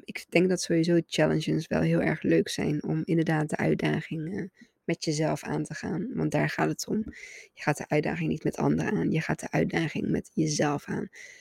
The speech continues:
En dat is ons team ook op ge-, hè, daar is ons team ook op, ehm, ingericht. Van het gaat niet om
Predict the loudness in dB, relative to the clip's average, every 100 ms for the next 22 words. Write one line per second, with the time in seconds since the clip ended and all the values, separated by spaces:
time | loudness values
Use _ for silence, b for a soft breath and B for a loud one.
0 | B _ -2 0 0 -2 -4 -2 0 -2
1 | 0 0 2 0 0 -8 -4 0 0 -2
2 | _ -2 2 4 2 2 2 0 0 2
3 | 2 2 0 0 -16 _ _ _ _ _
4 | _ _ _ _ _ _ 2 4 6 4
5 | 2 8 10 10 4 2 2 0 -6 0
6 | 0 -2 0 0 2 -2 2 2